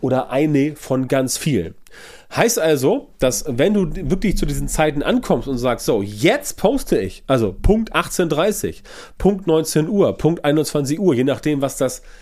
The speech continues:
Netzwerk dir vorschreiben möchte, wann du posten solltest, beziehungsweise welche Tipps und Empfehlungen die geben, aber die meisten Leute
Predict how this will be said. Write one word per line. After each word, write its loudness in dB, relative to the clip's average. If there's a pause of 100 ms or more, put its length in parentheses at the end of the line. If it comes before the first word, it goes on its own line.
(160)
Netzwerk -2
dir 0 (160)
vorschreiben 0
möchte, -2
wann 2
du -2
posten -2
solltest, -2
beziehungsweise -2 (320)
welche -6
Tipps -4
und -2
Empfehlungen 2
die -6
geben, -2
aber -4
die -2
meisten 0
Leute 2